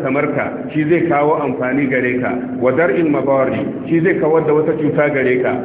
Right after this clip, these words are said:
Sai ce, "Wala yasluhu zullu", kaskanci baya inganta illa lillahi wahdahu,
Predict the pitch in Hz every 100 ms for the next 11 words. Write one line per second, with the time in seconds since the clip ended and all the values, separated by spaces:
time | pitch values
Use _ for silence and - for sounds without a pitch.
0 | - - - - - 247 220 208 165 165
1 | 226 233 214 185 - 185 180 160 - -
2 | 190 185 175 - - 196 196 - 220 233
3 | 220 220 143 127 120 110 107 175 196 196
4 | 175 - 151 143 156 151 151 - - -
5 | - - - - - - 190 185 180 175
6 | 170 156 151 135 156 151 147 131 135 131
7 | 120 -